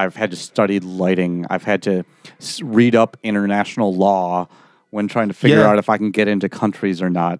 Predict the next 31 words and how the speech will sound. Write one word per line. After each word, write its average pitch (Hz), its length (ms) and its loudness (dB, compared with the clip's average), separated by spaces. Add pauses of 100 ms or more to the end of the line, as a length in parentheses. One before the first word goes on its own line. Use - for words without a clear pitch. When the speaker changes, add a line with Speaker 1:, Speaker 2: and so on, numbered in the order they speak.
(140)
Speaker 1:
And, 98 240 0
Speaker 2:
<laughs> 95 60 2
Speaker 1:
like, 92 160 -4 (920)
but 110 220 2
I 107 100 4
do 143 240 0
like 135 260 2
being 123 240 4
in 113 80 2
the 107 80 2
driver's 107 380 0
seat. 95 160 -2
I 92 120 -4
don't 104 280 0
like 101 260 -2
waiting 98 300 0
for - 160 -6
other 98 180 -2
people 87 300 -6
to 90 80 -8
get 90 180 -6
things 87 260 -6
done. 85 260 -2
Speaker 2:
Yeah, 117 180 2
no, 113 240 0
it's 113 120 0
Speaker 1:
And 101 160 2
Speaker 2:
horrible. 113 420 2 (540)
Speaker 1:
and 120 140 4
it's, 123 300 0 (360)
it's 131 240 0